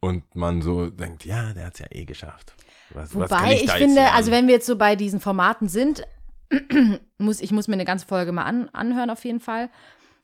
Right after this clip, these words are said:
Speaker 2: Aber diese The Letterman, nicht The Letterman Show, sondern David, My Guest, My Famous Guest with, äh, David Letterman
Speaker 1: Ja.
Speaker 2: auf Netflix, auch sehr stark. Und da war ja Jay-Z auch dabei.
Speaker 1: Stimmt.
Speaker 2: Und,
Speaker 1: Obama war
Speaker 2: ähm,
Speaker 1: auch da.
Speaker 2: Obama war da, Will Smith,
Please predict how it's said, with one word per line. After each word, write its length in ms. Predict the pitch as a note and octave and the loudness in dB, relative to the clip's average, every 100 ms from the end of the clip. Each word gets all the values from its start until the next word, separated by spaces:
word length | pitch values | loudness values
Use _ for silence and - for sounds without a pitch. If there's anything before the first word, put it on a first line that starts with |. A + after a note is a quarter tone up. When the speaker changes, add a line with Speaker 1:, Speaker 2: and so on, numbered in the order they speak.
| _ | _
Speaker 2:
Aber 220 | G3 F#3+ F#3 | -2 -2 -2
diese 440 | F#3+ F3+ F#3 E3+ | -4 -2 -2 -2
The 80 | F3+ | -4
Letterman, 420 | F3 G3 C4+ C4 G#3+ | -6 -4 -4 -4 -4
nicht 200 | A3 F#3 | -6 -8
The 60 | |
Letterman 400 | F3+ F3 F#3 E3 D#3 | -6 -6 -6 -8 -8
Show, 260 | F#3+ G3 | -8 -6
sondern 200 | F#3 E3+ | -6 -6
David, 460 | F3 F3+ D#3+ - - _ _ - | -6 -8 -10 -14 -20 _ _ -8
My 300 | F3+ F3+ F#3+ | -2 0 -2
Guest, 500 | F#3 G3 A3+ - - | -2 -4 -4 -14 -8
My 160 | F#3 F#3+ | -8 -6
Famous 380 | F#3+ F#3 - | -8 -8 -10
Guest 360 | - G3+ - F#3 | -10 -4 -4 -4
with, 260 | F#3 - - | -8 -8 -14
äh, 280 | E3 E3 E3 | -10 -8 -8
David 300 | E3+ E3+ E3+ | -8 -8 -10
Letterman 380 | - A#3+ A#3+ | -6 -4 2
Speaker 1:
Ja. 140 | G#3 - _ - | 2 2 _ -14
Speaker 2:
auf 160 | E3+ | -10
Netflix, 480 | F3 F3+ B3 B3+ - - - | -10 -10 -12 -12 -14 -18 -6
auch 240 | E3 D#3 | -6 -6
sehr 180 | D3 C3 | -12 -14
stark. 400 | - D#3 D3 _ _ _ _ | -14 -14 -14 _ _ _ _
Und 80 | F3+ | -10
da 60 | F3 | -4
war 80 | E3+ | -4
ja 100 | E3 | -4
Jay-Z 360 | F3 F3 F3+ - | -6 -8 -8 -6
auch 140 | G3+ | -6
dabei. 460 | A#3+ A3 A3 A3+ A#3+ _ _ _ _ _ - - | -6 -4 -4 -4 -6 _ _ _ _ _ -18 -6
Speaker 1:
Stimmt. 220 | E2 D#2+ - | -6 -6 -8
Speaker 2:
Und, 120 | F2+ F2 | 0 4
Speaker 1:
Obama 200 | G2 A2+ | 6 6
war 40 | G#2 G#2 | 4 4
Speaker 2:
ähm, 80 | F2 | 2
Speaker 1:
auch 40 | |
da. 200 | F#2+ A2 A#2+ _ _ | 0 -4 -6 _ _
Speaker 2:
Obama 360 | E3 D#3 F3+ G3+ | -8 -4 -2 0
war 120 | F#3+ | -2
da, 600 | F3+ F3+ F3 F3 E3+ E3+ - | -2 -4 -2 -2 -2 -6 -10
Will 180 | F3 E3+ | -10 -10
Smith, 680 | - F3+ F3+ F3+ - - | -8 -6 -4 -6 -8 -20